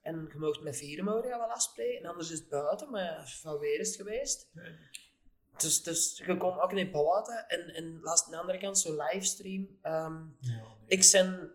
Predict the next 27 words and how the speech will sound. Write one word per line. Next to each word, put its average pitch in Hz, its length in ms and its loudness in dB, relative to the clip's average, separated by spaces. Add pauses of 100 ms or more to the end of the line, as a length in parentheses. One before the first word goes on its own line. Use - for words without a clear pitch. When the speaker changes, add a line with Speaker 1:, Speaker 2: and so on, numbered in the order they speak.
(140)
Speaker 1:
absoluut 180 460 2
niet 175 140 -8
technologisch. 147 920 -6
En, 151 280 -12
en 147 120 -20 (360)
ik, - 160 -20
Speaker 2:
Maar 147 180 -10
dat 147 180 -6
Speaker 1:
ik - 60 -12
Speaker 2:
is - 60 -2
Speaker 1:
heb 160 80 6
Speaker 2:
ook 160 60 2
Speaker 1:
daar 151 100 2
heel 170 200 0
Speaker 2:
iets 170 100 4
Speaker 1:
weinig 185 260 0
interesse 170 460 4
in, 196 80 -2
in, 170 220 -4
in, 156 220 -8
in 151 220 -12
die 147 200 0
technologie 156 800 -6
en 165 80 -8
in 160 240 -8
apparatuur. 175 760 -6
En 165 200 -12